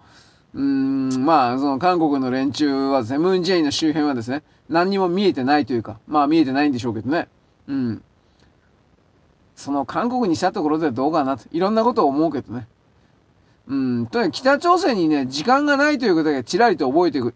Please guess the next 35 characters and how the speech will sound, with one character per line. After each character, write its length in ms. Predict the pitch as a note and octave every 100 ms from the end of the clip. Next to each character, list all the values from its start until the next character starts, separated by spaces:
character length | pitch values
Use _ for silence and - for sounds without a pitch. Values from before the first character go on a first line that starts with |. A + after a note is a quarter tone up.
| _
お 120 | E3
い 60 | C3
て 120 | B2+
く 80 | B2
だ 120 | A2+
さ 120 | C#3
い。 60 | B2
外 260 | D#3 F#3+
側 220 | G#3+ A3+ A#3
か 100 | B3
ら 100 | B3
で 100 | E3
す 100 | D#3
ね、 100 | C#3+
こ 120 | F3
れ 60 |
ら 180 | A3 E3
の 60 | C#3+
奴 140 | C#3
隷 180 | D3+ E3
労 140 | F3+
働 220 | F3+ A3 G3
者 160 | D3
が 20 |
帰 200 | B2 F3
っ 0 |
て 120 | E3+ C3
く 100 | D#3
る 100 | B2+
と 80 |
い 20 | A#2+
う 40 |
こ 100 | A#2
と 80 |
は、 120 | B2